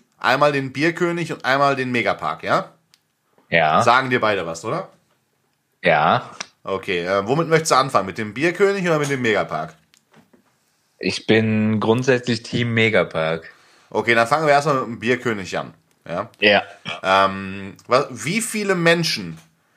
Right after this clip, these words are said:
Speaker 1: können ungefähr im berühmten Bierkönig auf dem Ballermann feiern? Also wie viele Leute passen in den Bierkönig?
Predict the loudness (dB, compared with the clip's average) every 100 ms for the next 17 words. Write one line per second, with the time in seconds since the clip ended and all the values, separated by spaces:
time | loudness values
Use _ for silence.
0 | _ _ -2 0 0 -2 -4 -2 -2 2
1 | 2 2 0 0 2 2 0 -4 -10 -2
2 | -2 0 -2 -2 -4 -4 -2 -2 -2 -4
3 | -4 0 4 4 4 0 -4 0 2 2
4 | 0 -6 -6 -2 -2 -4 -2 2 4 4
5 | 2 -2 0 0 -2 -6 -6 -6 -2 -4
6 | -4 -8 -10 -18